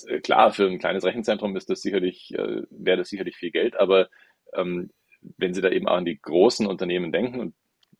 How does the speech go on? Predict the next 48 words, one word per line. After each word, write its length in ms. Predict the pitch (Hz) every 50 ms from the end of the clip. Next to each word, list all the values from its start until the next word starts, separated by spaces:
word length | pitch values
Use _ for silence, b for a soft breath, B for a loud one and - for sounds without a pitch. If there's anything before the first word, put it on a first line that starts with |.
| _ _ _ - -
ich 80 | -
wiederhole 260 | - - 82 90 101
mich, 200 | 113 117 113 -
aber 160 | 95 90 90 85
<laughs> 240 | 82 - - - -
es 120 | 123 -
sind 140 | - 127 123
ja 100 | 107 90
wirklich 200 | 98 - - -
auch 60 | 90 -
nur 100 | 107 92
die 80 | 95
größten 340 | - 90 104 107 - - 101
Rechenzentren 520 | 95 107 117 107 - 107 110 107 113 107
und 140 | 92 90 87
die 80 | 113 -
größten 320 | - 101 101 - - 110
Firmen 380 | - 107 107 107 107 101 98 B B B B B B B B
von 140 | - 95
dem 80 | 90 90
Gesetz 300 | - - 98 98 - -
betroffen, 520 | - 92 - 98 104 - - 101 104 - b b b b b b b b -
ähm, 420 | 92 - 95 95 95 90 92 - _ _ _ _ _ _ - - -
dann 340 | - - 92 92 92 - - -
sind 280 | - 92 92 98 90 85
das 140 | 92 - -
halt 120 | 92 90
unter 180 | 90 80 90 -
Umständen 760 | 107 104 - - 92 92 90 87 90 87 85 85 87 - - - - - - - - _ _ _ _
wirklich 380 | - 98 92 - - 85 - -
Peanuts, 420 | - - 131 98 73 - - -
ja. 140 | - - -
Also 260 | - - 82 80 78
wenn 100 | 76 85
ich 100 | 92 -
mir 80 | - 87
da 100 | 82 82
irgendwie 220 | 80 85 85 85 85
eine 120 | 82 80
B 160 | 73 87 90
A 40 | 87
S 120 | 80 76 -
F 120 | 101 -
vorstelle, 440 | - - 101 101 - - 104 101 101
die 100 | 92 95
dann 180 | 90 90 85
vielleicht 380 | - - 87 87 87 - - -
irgendwelchen 520 | - 92 87 90 90 - 87 87 85 85